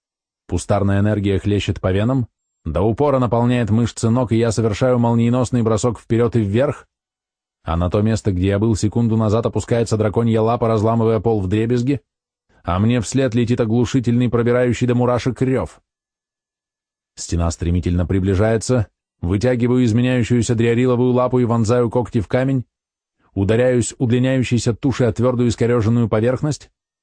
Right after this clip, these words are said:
а затем быстро подтягиваюсь на второй конечности, пока еще похожий на обтянутый кожей костяк,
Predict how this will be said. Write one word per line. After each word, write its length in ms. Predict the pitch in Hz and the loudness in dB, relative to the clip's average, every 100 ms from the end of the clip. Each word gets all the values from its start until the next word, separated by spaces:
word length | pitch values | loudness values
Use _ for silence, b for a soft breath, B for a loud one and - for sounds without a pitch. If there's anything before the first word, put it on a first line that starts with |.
| _ _ | _ _
а 80 | 82 | -4
затем 340 | 85 101 110 | -2 0 0
быстро 280 | 113 123 120 | 0 0 0
подтягиваюсь 640 | 101 110 120 117 107 117 110 | -2 -2 -2 0 0 0 0
на 80 | |
второй 200 | 98 117 | 0 0
конечности, 580 | 113 113 131 - 123 - | 0 0 -2 -2 -2 -2
пока 260 | - 113 123 | -4 -2 0
еще 240 | 123 117 | 0 -2
похожий 340 | 113 131 120 117 | -2 0 0 0
на 80 | |
обтянутый 460 | 113 127 127 120 117 | 0 0 -2 0 -2
кожей 320 | 123 110 113 | 0 0 0
костяк, 440 | 107 98 151 151 | 0 -2 -4 -4